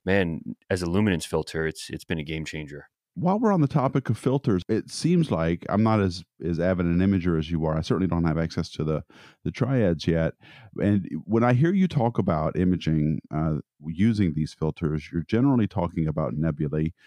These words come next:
Speaker 2: How do these filters work? Not just the triad, but other filters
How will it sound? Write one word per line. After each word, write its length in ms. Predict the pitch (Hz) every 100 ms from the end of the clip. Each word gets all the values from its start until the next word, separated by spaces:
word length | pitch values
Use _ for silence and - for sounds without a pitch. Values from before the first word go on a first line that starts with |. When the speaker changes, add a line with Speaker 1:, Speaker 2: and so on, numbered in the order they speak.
| - - -
Speaker 2:
How 460 | 135 135 170 175 - _ _ _ _ _ -
do 200 | 147 143
these 320 | 98 85 -
filters 500 | - 92 - 85 85
work? 200 | 90 90
Not 180 | 143 180
just 220 | 185 -
the 80 | 120
triad, 480 | 120 98 85 85
but 120 | 80 -
other 240 | 104 104 90
filters 640 | 82 78 - 78 78